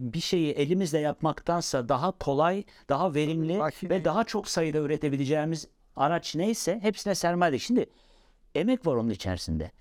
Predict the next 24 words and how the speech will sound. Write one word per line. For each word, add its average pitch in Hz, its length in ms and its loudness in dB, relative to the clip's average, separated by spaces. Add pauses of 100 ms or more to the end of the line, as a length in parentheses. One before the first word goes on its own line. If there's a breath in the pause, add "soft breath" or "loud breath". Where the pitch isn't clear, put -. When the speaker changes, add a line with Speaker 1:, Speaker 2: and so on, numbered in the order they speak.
(160 soft breath)
Speaker 1:
Yani 120 180 2
o 165 160 2
sermaye 156 520 0
sonuçta 156 380 -2
o 156 180 0
araçlarla 147 600 0
beraber 120 240 2
Speaker 2:
Var 117 160 2
Speaker 1:
o 123 60 0
Speaker 2:
ama 143 260 2
şunu 196 340 -4
unutma. 185 500 -4 (200)
Çalışmak 180 840 0
kendi 165 340 0
başına 160 460 0
bir 147 120 0
ideal, 139 420 2
bir 123 60 -2
hedef, 135 420 -2
iyi 147 220 0
bir 127 40 -2
şey 113 240 -2
değil. 104 260 -4
Biz 175 220 -8